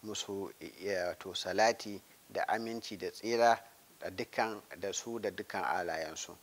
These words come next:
Sifa ta biyu kuwa ita ce sifar amana.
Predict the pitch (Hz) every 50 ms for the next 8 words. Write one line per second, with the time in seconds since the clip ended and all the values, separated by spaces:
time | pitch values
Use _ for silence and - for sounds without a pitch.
0 | - - - - - - - - 143 - 156 131 120 - 127 123 117 120 127 131
1 | 131 - - - 117 117 117 117 117 107 - - - 107 - 120 107 - - 95
2 | - - - - - 95 90 - - 73 82 87 87 90 90 85 -